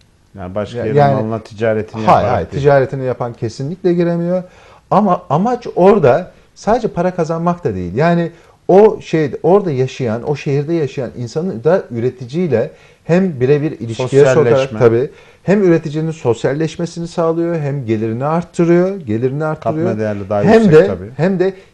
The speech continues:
Speaker 2: kendi bölgesinde ürettiği ürünün yemesini
Speaker 1: Tanıtımını
Speaker 2: sağlıyor.
Speaker 1: sağlıyor.
Speaker 2: Yani yemesini de sağlıyor.
Speaker 1: Evet.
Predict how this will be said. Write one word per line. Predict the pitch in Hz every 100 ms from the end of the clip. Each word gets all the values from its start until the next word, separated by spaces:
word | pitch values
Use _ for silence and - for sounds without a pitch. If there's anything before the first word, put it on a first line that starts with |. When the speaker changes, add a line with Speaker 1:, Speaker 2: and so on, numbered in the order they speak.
| _ -
Speaker 2:
kendi | 139 139 151 196 131
bölgesinde | 120 120 123 - 110 123 127 110
ürettiği | 101 107 _ 110 123 - -
ürünün | 104 95 95 107 85 76 - _ _ _ _ _ _ _ _ _ _ 117 113
yemesini | 107 107 - 110
Speaker 1:
Tanıtımını | 110 82 73
Speaker 2:
sağlıyor. | - 64
Speaker 1:
sağlıyor. | - 76 64 98 113 110
Speaker 2:
Yani | 127 120 95
yemesini | 107 113 - 139
de | 123
sağlıyor. | - 78 78
Speaker 1:
Evet. | 87